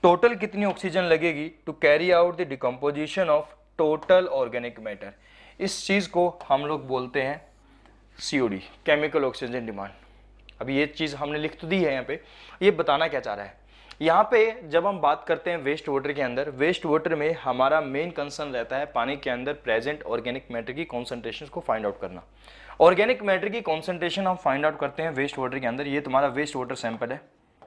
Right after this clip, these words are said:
इस वेस्ट वाटर में बच्चे ऑर्गेनिक मैटर कितना है ये आप बताना चाहते हैं, but आप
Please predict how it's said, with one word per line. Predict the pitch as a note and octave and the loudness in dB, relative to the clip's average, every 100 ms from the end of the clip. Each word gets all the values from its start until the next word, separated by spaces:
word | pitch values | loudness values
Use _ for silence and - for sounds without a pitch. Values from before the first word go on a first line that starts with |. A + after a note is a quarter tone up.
| _ _ _ _ _ _ _ - - _ - _ - - - | _ _ _ _ _ _ _ -20 -20 _ -20 _ -20 -20 -10
इस | - G#3+ F3 | -6 -2 0
वेस्ट | D3+ G3 G3+ | 4 4 4
वाटर | F3+ E3 F3 F3 | 0 0 2 0
में | E3+ | 0
बच्चे | D3+ D3 E3+ | -2 0 0
ऑर्गेनिक | C3+ B2+ C3 D3 E3 D3+ | 0 0 0 0 -2 -2
मैटर | C3 C3+ | -2 -2
कितना | D3 - D#3 | -4 -4 0
है | D#3+ C#3 | 0 2
ये | C#3 | 0
आप | C3 A#2+ | 0 -2
बताना | A2+ A2+ | -2 -2
चाहते | A2+ G2+ G2+ | -4 -10 -12
हैं, | G2 - - - - - - | -14 -16 -18 -20 -20 -20 0
but | C#3 | 2
आप | C#3+ D#3+ - | 4 2 0